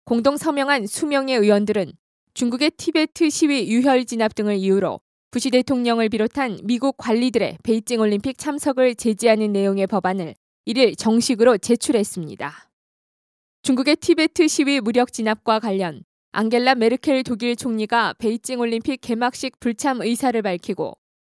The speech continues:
니콜라 사르코지 프랑스 대통령도 불참 가능성을 배제하지 않았으나 부시 대통령은 올림픽은 정치 행사가 아니라며 참석 방침을 고수해왔습니다.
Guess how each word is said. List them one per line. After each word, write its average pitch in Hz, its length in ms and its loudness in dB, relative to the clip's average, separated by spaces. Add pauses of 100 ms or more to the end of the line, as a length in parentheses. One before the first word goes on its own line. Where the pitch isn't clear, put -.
(140)
니콜라 302 380 4
사르코지 302 580 0
프랑스 302 420 0
대통령도 214 720 -2 (300)
불참 254 400 -2
가능성을 220 720 -2
배제하지 233 600 -2
않았으나 196 560 -4 (320)
부시 254 220 -2
대통령은 254 680 0
올림픽은 254 720 0
정치 240 360 -2
행사가 233 360 -2
아니라며 190 520 -4
참석 - 440 -4
방침을 196 480 -6
고수해왔습니다. 185 1120 -4